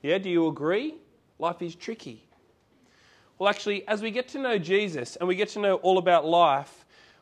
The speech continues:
we get reminded about the great love that has been demonstrated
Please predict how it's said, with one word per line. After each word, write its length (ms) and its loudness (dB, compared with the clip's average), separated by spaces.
we 160 2
get 260 -2
reminded 640 2
about 300 0
the 80 -6
great 320 0
love 400 2
that 100 -4
has 80 -8
been 300 -6
demonstrated 920 -2